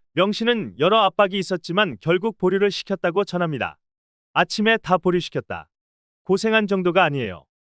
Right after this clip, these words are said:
윤한홍이 대통령 이름 팔아서 권성동이 공관위에 압박을 넣어갔고, 명 씨는 그 과정에서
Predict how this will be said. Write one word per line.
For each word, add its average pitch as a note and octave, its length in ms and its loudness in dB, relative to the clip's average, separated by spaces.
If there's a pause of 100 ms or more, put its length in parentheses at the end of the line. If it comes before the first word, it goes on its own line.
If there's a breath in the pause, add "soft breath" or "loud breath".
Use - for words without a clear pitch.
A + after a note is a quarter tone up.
(340)
윤한홍이 A3 500 2
대통령 G#3 540 0
이름 F#3 220 0
팔아서 F3 560 0 (120)
권성동이 G3+ 600 0
공관위에 G3+ 560 0
압박을 E3+ 440 0
넣어갔고, A#2+ 560 -2 (340)
명 F#3+ 200 0
씨는 A3+ 380 -2
그 G#3 180 -4
과정에서 F#3+ 680 2